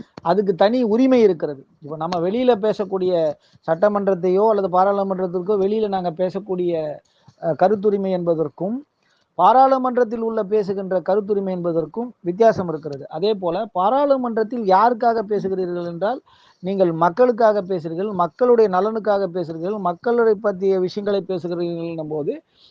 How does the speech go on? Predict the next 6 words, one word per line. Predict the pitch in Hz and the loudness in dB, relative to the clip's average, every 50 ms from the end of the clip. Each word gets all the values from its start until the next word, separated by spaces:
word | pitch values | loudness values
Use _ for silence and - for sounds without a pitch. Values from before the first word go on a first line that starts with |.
| _ _ | _ _
நாம | _ 170 170 175 175 170 | _ -2 0 2 2 2
வெளியில | 160 156 175 214 254 277 277 269 | 2 2 2 2 4 4 4 4
பேசக்கூடிய | 247 202 226 220 185 208 208 180 - 196 190 185 180 | 4 4 2 0 0 -2 -4 -4 -4 -4 -2 -2 -4
பேச்சுரிமையை | 165 151 196 208 196 - - 190 185 185 180 175 170 165 151 147 | -4 -4 -4 -6 -4 -6 -6 -6 -6 -6 -4 -4 -4 -4 -4 0
காட்டிலும் | - 180 190 196 190 196 190 190 220 262 294 320 _ _ _ _ _ - _ | 2 2 2 2 2 -2 -4 -4 -4 -6 -10 -14 _ _ _ _ _ -18 _
அங்க | - 175 175 185 180 175 165 156 147 143 139 | -4 -4 -2 2 2 4 4 4 2 0 -4